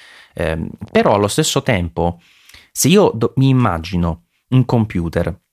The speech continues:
che è basato intanto su A R M, perché comunque è la piattaforma che in prospettiva, secondo me, e su questo tu magari mi puoi dare anche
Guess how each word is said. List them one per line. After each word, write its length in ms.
che 80
è 260
basato 440
intanto 320
su 140
A 180
R 260
M, 240
perché 380
comunque 800
è 160
la 140
piattaforma 800
che 300
in 200
prospettiva, 1080
secondo 580
me, 240
e 60
su 160
questo 280
tu 120
magari 360
mi 160
puoi 180
dare 260
anche 480